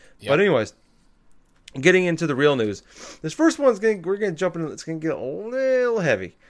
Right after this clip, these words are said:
Speaker 2: Uh, so, a ten percent tax increase on M-rated games has been proposed to fund, fund, I put fun, and I typoed there, fun, but it's actually supposed to be fund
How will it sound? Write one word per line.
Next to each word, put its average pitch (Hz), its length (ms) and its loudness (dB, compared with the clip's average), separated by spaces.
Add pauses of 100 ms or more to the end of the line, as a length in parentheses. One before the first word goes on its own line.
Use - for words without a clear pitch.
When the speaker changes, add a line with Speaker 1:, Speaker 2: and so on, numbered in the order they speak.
(340)
Speaker 2:
Uh, 120 600 4
so, 139 560 4 (460)
a 139 180 0
ten 254 220 2
percent 254 360 -2
tax 233 380 -10
increase 127 560 -4 (420)
on 123 300 0
M-rated 175 460 -2
games 139 300 -2
has 123 80 -12
been 117 120 -10
proposed 123 480 -2
to 123 120 -6
fund, 127 540 -4
fund, 120 280 -4
I 113 80 -6
put - 200 -10
fun, 123 480 -4 (380)
and 120 160 -4
I 113 140 -4
typoed 110 500 -2
there, 98 160 -4
fun, 139 460 0
but 113 100 -4
it's 107 80 -6
actually 117 240 -4
supposed 107 60 -18
to 107 60 -12
be - 20 -10
fund 117 480 -4